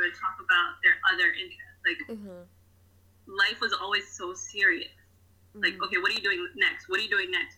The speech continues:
Speaker 1: What's gonna happen after that? What's gonna happen after that?" But then, like, that's not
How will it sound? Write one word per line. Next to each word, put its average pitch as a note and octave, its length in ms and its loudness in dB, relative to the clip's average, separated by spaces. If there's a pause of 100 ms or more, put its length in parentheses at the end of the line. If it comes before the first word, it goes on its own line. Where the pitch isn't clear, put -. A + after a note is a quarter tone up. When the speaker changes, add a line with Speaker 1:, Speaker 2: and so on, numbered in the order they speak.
Speaker 1:
What's F#3+ 180 -4
gonna G#3 140 2
happen F#3 240 4
after - 240 2
that? - 160 0
What's - 120 -8
gonna - 120 0
happen F#3 240 2
after - 160 -4
that?" F#3+ 140 4 (340)
But A3+ 80 2
then, C#4 160 6
like, B3 160 2 (680)
that's G#3 280 0
not A#3 160 8